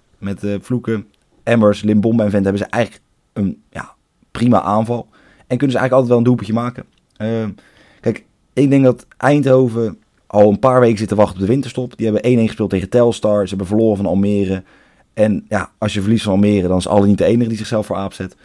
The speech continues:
Ehm, ik denk dat de rode, ja, dat Roda de rode lijn doortrekt. De, de Roda-lijn. Eh, het is maar net hoe je het wil zien. Ehm, Joey Slegers kan het niet alleen en Van der Zanden is het net niet. Eindhoven trekt aan het, eh, jordste eind.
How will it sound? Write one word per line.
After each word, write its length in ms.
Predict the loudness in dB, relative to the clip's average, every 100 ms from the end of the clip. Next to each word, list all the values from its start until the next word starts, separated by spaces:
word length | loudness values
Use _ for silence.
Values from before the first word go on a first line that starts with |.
| _ _ -6
Ehm, 480 | 2 4 4 2 -2 _ _ _
ik 120 | 0
denk 120 | 2
dat 120 | 2
de 80 | 2
rode, 260 | 4 4 2
ja, 260 | -2 -2 -2
dat 220 | -4 -6
Roda 400 | 0 4 4 4
de 100 | 2
rode 240 | 2 2
lijn 160 | 2 0
doortrekt. 500 | 0 -2 -6 -12 _ _ _
De, 200 | -10 -6
de 100 | -4
Roda-lijn. 580 | 0 2 2 0 -2 -8 -12
Eh, 360 | -12 -10 -10 -10
het 100 | -12
is 80 |
maar 100 | -10
net 140 | -8 -8
hoe 100 | -10
je 60 |
het 20 | -12
wil 80 | -14
zien. 100 | -14 -18 _ _ _ -10
Ehm, 360 | -2 0 0 -4 -6
Joey 240 | 2 4
Slegers 380 | 4 4 2 2
kan 100 | 0
het 100 | 2
niet 100 | 4
alleen 340 | 4 4 4
en 120 | 0 0
Van 100 | 0
der 80 | 2
Zanden 280 | 2 2
is 80 | 0
het 80 | -2
net 160 | -2 0
niet. 240 | -2 -6 _ _
Eindhoven 460 | -2 0 4 2 2
trekt 220 | -2 -2
aan 80 | 0
het, 180 | -2 -2
eh, 100 | -4
jordste 340 | -2 -4 -6
eind. 240 | -8 -8